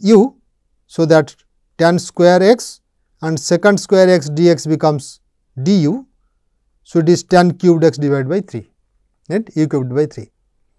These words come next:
Of course, if you differentiate, you get back that. And then integral of secant x tan x is secant x, and we have the constant as two root two. Okay? So, that is how it looks,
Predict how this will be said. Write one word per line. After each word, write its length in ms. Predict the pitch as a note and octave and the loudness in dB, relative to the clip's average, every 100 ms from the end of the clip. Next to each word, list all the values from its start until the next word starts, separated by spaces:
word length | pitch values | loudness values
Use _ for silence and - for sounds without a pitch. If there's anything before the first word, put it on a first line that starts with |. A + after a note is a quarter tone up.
| _ _ _ _ _ | _ _ _ _ _
Of 120 | - F3+ | -6 0
course, 200 | G3 D#3 | 0 2
if 100 | E3+ | 2
you 100 | E3 | 2
differentiate, 500 | D#3 D#3 D3+ D#3 D3 | 4 2 0 -2 -2
you 100 | D3 | -2
get 200 | C3+ A#2 | -2 -6
back 220 | A#2 G#2+ | -10 -14
that. 140 | - _ _ _ _ _ _ _ _ _ _ _ _ - | -18 _ _ _ _ _ _ _ _ _ _ _ _ -8
And 180 | E3 F3 | -2 4
then 260 | G#3+ C4+ _ _ | 4 4 _ _
integral 440 | E3+ E3 G3+ G3+ G3 | -6 -2 4 6 6
of 100 | F#3+ | 4
secant 400 | - F3+ G3 F#3+ | 0 0 2 2
x 140 | F3+ | 0
tan 200 | - E3+ | 2 0
x 160 | E3 - | 0 -2
is 140 | D3+ | -4
secant 320 | - C#3+ E3 | -2 -2 0
x, 300 | G#3 A#3+ - | -2 -2 -8
and 180 | F#3+ E3+ | -10 -4
we 140 | E3+ E3 | 2 4
have 220 | D#3 C#3+ | 4 2
the 80 | D3+ | -4
constant 440 | D3 - D3 C3+ | -6 -6 -8 -6
as 160 | C3+ - | -8 -8
two 120 | - B2+ | -6 -6
root 160 | A#2+ - | -6 -8
two. 160 | A#3+ _ _ _ _ _ _ _ _ C#3+ | -12 _ _ _ _ _ _ _ _ -14
Okay? 200 | C3 A#3 - _ _ _ _ _ | -8 -8 -8 _ _ _ _ _
So, 120 | D#3+ | 0
that 160 | F3 | 2
is 80 | E3+ | 4
how 120 | F3 | 4
it 200 | D#3+ D3 | 4 2
looks, 340 | D#3+ A#3 - | 2 0 0